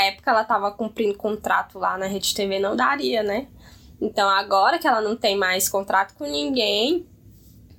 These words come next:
é, o Boninho chamou ela, eu acho que foi mais só pra massagear o ego dele.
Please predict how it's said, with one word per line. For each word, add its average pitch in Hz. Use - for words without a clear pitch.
é, 202
o 190
Boninho 202
chamou 202
ela, 196
eu 208
acho 208
que 247
foi 214
mais 220
só 240
pra 349
massagear 302
o 302
ego 226
dele. 202